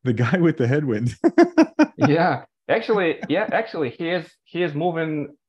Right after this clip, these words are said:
Speaker 2: forward faster than the lady because he is using his, his, his feet,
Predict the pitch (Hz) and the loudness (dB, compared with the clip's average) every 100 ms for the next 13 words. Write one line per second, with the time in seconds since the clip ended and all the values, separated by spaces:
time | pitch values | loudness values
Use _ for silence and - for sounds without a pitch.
0 | _ _ - 190 185 107 104 - - 139 | _ _ -2 0 0 0 -4 -8 -6 -2
1 | 147 147 135 131 131 127 180 156 117 110 | -2 -6 -8 -6 -6 -8 -6 -8 -8 -6
2 | 127 123 - _ _ _ _ _ _ _ | -4 -4 -10 _ _ _ _ _ _ _
3 | - 160 160 151 147 135 151 147 135 120 | -10 -2 -2 0 -2 0 -2 -2 -2 -4
4 | 113 - _ 135 110 - - - 123 110 | -6 -12 _ -6 -6 -14 -20 -8 -6 -6
5 | - 226 160 160 | -6 -4 -2 -4